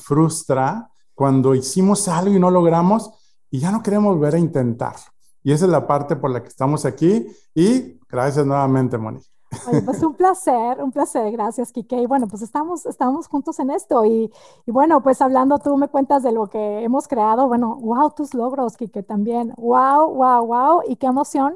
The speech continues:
Speaker 2: que nos vengas a compartir cómo lograrlo sin frustrarnos en el intento. ¿Nos vas a contar? <laughs>
Speaker 1: Claro, claro.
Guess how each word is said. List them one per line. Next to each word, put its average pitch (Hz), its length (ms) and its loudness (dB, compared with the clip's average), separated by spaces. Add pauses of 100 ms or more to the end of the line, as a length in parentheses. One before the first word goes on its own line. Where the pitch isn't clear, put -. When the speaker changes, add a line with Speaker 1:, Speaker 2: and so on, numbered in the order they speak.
Speaker 2:
que 262 80 -4
nos 208 160 -4
vengas 208 300 -4
a 233 60 -8
compartir 214 540 -4 (480)
cómo 370 280 4
lograrlo 269 580 2 (300)
sin 349 360 0
frustrarnos 277 600 -2
en 254 80 -4
el 233 100 -6
intento. 240 380 -6
¿Nos 220 140 -6
vas 240 160 -6
a - 40 -8
contar? 233 300 -6 (240)
<laughs> - 160 -16 (320)
Speaker 1:
Claro, 160 580 2
claro. 160 500 2